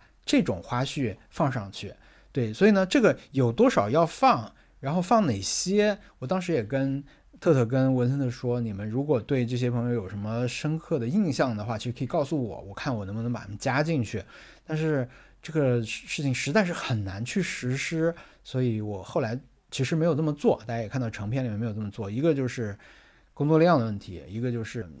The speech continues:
我觉得那个呈现形式和最后那个节奏感可能还是更重要，因为毕竟还是希望它，它整个看上去是令人，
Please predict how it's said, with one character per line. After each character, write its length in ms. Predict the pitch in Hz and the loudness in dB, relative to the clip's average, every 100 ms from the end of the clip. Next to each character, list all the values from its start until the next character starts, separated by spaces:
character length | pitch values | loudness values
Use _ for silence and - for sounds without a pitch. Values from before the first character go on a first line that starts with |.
| - - | -20 -12
我 80 | |
觉 140 | 110 113 | -8 -4
得 60 | |
那 100 | 165 | -2
个 100 | 180 | -2
呈 220 | 120 123 175 | -2 -2 0
现 160 | 196 | 0
形 300 | 143 - 110 | -2 -4 -6
式 180 | 131 156 | -2 -2
和 140 | 131 | -2
最 160 | 135 226 | 2 4
后 140 | 196 | 4
那 100 | 180 | 2
个 100 | 147 | 2
节 180 | 127 104 | 0 0
奏 160 | 113 233 | 4 2
感 240 | 175 107 - _ _ _ | 2 -8 -10 _ _ _
可 140 | - 117 | -8 -6
能 100 | 107 | -4
还 160 | 113 | -4
是 80 | 139 | -4
更 220 | 156 143 | 0 2
重 160 | 123 135 | 2 2
要， 140 | 123 | 2
因 80 | 143 | 0
为 60 | 151 - | -2 2
毕 160 | 254 | 4
竟 180 | 185 190 | 4 0
还 100 | 139 | 0
是 200 | 156 147 | 0 -2
希 280 | 135 - 156 | -4 -4 2
望 320 | 160 135 110 | 4 4 0
它， 460 | 110 139 135 139 135 131 | -4 -6 -4 -4 -6 -10
它 160 | - 147 | -8 -6
整 160 | 127 | -4
个 80 | 101 | -6
看 180 | 107 233 | -2 0
上 140 | 165 | 0
去 100 | 135 | 0
是 140 | 131 127 | -2 -2
令 180 | 143 123 | -2 -2
人， 320 | 107 113 | -2 -6